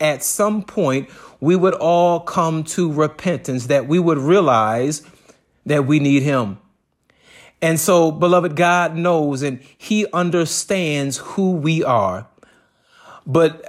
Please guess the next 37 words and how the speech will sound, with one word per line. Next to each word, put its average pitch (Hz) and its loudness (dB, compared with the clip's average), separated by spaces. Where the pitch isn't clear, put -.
I 160 0
would 170 2
admit 160 0
to - -6
you 165 -2
today, 156 0
but 143 -2
that 143 0
it 156 0
make, 170 0
what 165 2
makes 175 0
it 165 -4
so 180 0
hard 156 4
is, 143 -2
is, 156 -6
is 143 -4
when 170 0
we 175 -4
get 180 2
out 165 0
there 170 2
on 165 2
our 156 2
own 165 2
and 143 -2
we 165 -2
start 175 0
to 175 -2
do 175 -2
things 165 -4
on 165 0
our 151 0
own 160 2
and 139 0
we 165 -2